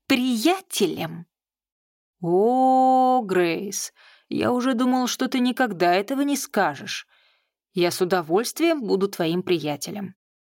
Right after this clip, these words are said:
"Хадсон, перестань!" — рычу я.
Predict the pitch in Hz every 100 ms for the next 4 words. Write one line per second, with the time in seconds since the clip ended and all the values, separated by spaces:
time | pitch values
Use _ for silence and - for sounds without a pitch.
0 | _ _ _ _ _ _ - - - 277
1 | 269 - 247 240 - 269 254 240 - -
2 | 294 220 180 160 _ _ _ _ _ _
3 | - 185 - - - 170 147